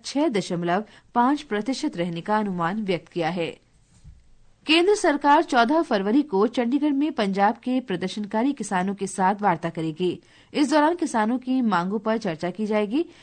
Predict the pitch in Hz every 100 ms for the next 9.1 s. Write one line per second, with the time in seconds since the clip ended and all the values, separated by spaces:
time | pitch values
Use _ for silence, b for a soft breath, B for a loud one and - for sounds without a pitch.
0 | B - 277 277 311 330 330 320 294 220
1 | 226 320 294 190 175 175 214 233 294 285
2 | 277 294 302 - 196 190 220 185 180 -
3 | 202 214 214 180 175 170 214 214 - 381
4 | 339 233 202 185 180 165 185 170 165 208
5 | 233 233 240 B B 208 208 190 196 196
6 | - 214 165 175 170 170 160 175 165 -
7 | b b - 220 220 214 202 196 208 196
8 | 190 185 285 196 180 196 185 170 175 202
9 | 285